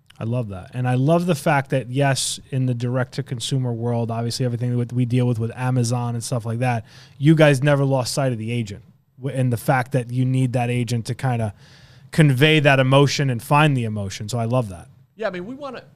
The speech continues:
Speaker 2: we wanna meet, what, what I love about Amazon's model is meet the consumer where they're at.
Speaker 1: Yeah.
Speaker 2: Right? Like, like, Amazon has stores now, right? You can go pick, uh, like, if you're like, "Hey, I wanna go somewhere," but we wanted to meet,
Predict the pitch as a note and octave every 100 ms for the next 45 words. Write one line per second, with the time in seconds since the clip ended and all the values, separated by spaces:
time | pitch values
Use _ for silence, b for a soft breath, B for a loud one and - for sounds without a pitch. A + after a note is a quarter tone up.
0 | C3+ F3+ G3 D3+ A#2+ D3+ D#3+ _ A#2+ C#3
1 | - - B2+ C3+ F3+ G3 B2+ G#2+ A2 B2+
2 | B2+ C3+ C3+ C3+ C#3+ G#2 A2 C3+ - C3
3 | - B2+ A2+ A2 G#2+ G2+ F#2 - _ G#2+
4 | F#2+ - _ _ _ - A2+ - A#2 -
5 | A2 - B2+ E3+ C#3 A#2 A2 G2+ - A2+
6 | G2+ - G2 B2+ C#3 _ _ _ G#2+ A2+
7 | A2+ B2+ B2 B2 - B2 - A#2 A#2 G#2+
8 | - A#2+ A2 A2+ A#2+ A#2 A#2+ A#2 G2+ A#2+
9 | B2+ - A2+ G#2 F#2+ F#2+ A#2+ _ _ _
10 | _ _ A#2+ A2 _ _ _ _ _ C3+
11 | G#3 G#3+ G#3 D3+ C3+ D3 D#3